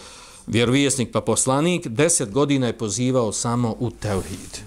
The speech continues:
I ovo je jako bitna stvar. Da je najbitnija stvar što jedan musliman treba da nauči, a to je akidu. Akidu kada čovjek učvrsti, kada nju razumije i kada je shvati, onda mu lahko idu propisi.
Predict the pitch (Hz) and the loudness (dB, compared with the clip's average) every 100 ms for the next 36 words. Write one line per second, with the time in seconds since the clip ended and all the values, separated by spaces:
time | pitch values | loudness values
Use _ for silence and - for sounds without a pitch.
0 | 104 - - - 110 107 131 139 120 107 | -16 -16 -8 0 2 4 4 2 0 -2
1 | 98 123 104 - - 90 - - - - | 0 0 0 -2 -2 -6 -8 -18 -20 -20
2 | - - - - - - 95 151 156 139 | -18 -16 -18 -12 -2 2 4 4 2 2
3 | 170 143 113 147 139 123 123 131 123 104 | 0 0 0 2 2 2 2 2 2 0
4 | 131 127 104 117 123 104 92 95 120 123 | 2 2 2 0 2 0 0 0 2 2
5 | 110 98 - 117 110 110 104 - 113 101 | 0 0 0 2 4 2 -2 -4 -2 0
6 | 101 101 - - - - - - - - | -2 -4 -8 -14 -20 -20 -20 -20 -20 -20
7 | - - - - - - - 139 185 156 | -20 -20 -20 -20 -6 -4 2 4 4 4
8 | 139 117 - 147 117 131 - 151 127 131 | 2 2 2 2 2 2 0 0 0 0
9 | 117 123 117 131 175 147 123 120 151 156 | 0 2 4 4 4 4 2 2 2 2
10 | 160 147 - 123 123 113 107 - 147 160 | 0 -2 -4 -4 0 2 2 2 0 2
11 | 190 196 165 - - - - - 135 156 | 2 0 -2 -10 -20 -20 -20 -4 0 2
12 | 147 127 165 - 147 135 123 - 104 - | 2 2 0 -2 0 0 0 -2 -2 0
13 | - | 0